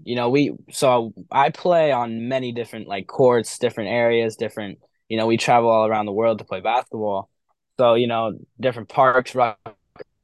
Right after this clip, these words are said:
Park, Venice Beach, all these different places, and meeting these different people. And, you know, we play pickup games, and at the end of the game, it's like, "Who's this freshman?" or "Who's this kid?" And you have,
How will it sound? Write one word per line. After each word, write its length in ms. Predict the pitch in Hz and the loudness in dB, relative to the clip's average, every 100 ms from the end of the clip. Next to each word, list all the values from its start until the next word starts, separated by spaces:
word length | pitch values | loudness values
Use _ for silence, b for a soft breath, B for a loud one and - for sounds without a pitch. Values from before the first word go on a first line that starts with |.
| 117 110 | -10 -4
Park, 540 | 135 123 123 117 - | 2 4 4 0 -8
Venice 400 | 110 113 113 107 - - - | -14 -10 -10 -10 -16 -20 -10
Beach, 680 | 127 113 120 120 117 - - - | -8 -8 -10 -10 -8 -8 -8 -2
all 100 | 135 | 0
these 160 | 131 | 0
different 320 | - 117 113 | -2 -8 -8
places, 560 | 123 147 151 135 120 110 _ _ _ 107 | 0 2 2 0 -2 -4 _ _ _ -6
and 140 | 120 | 0
meeting 200 | 135 139 | 2 2
these 140 | 123 | 0
different 200 | 131 120 | -4 -6
people. 440 | - 165 123 120 - _ _ - | -2 -2 0 -4 -4 _ _ -12
And, 200 | 110 107 | -8 -6
you 60 | 110 | -4
know, 200 | 107 - - - | -4 -6 -14 -12
we 160 | 120 | -8
play 160 | 127 123 | -4 -4
pickup 320 | - 170 175 | 0 2 2
games, 200 | 127 127 | 0 -2
and 80 | 127 | -4
at 80 | 120 | -4
the 80 | 113 | -2
end 120 | 131 | -4
of 40 | |
the 60 | 117 | -4
game, 260 | 135 160 | -2 -2
it's 120 | 135 - | -4 -4
like, 200 | 127 - _ - | -6 -6 _ -10
"Who's 140 | 139 | -8
this 180 | 123 - | -8 -4
freshman?" 460 | 156 165 104 - 107 | -2 -2 -6 -14 -12
or 80 | |
"Who's 200 | 110 135 | -4 -4
this 160 | 120 110 | -4 -6
kid?" 360 | - 170 113 - _ _ | 2 2 2 -6 _ _
And 180 | 117 120 | -8 -4
you 60 | 131 | 0
have, 280 | 123 113 | 0 0